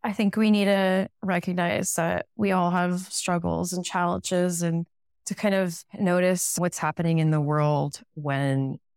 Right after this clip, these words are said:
we are not operating from a place of harmony and love and compassion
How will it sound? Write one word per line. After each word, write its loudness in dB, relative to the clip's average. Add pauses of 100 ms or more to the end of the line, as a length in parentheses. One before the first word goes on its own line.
(120)
we 0
are 2
not 0
operating 0
from -4
a -2
place -2
of -2
harmony 0
and 2
love 2
and 2
compassion -2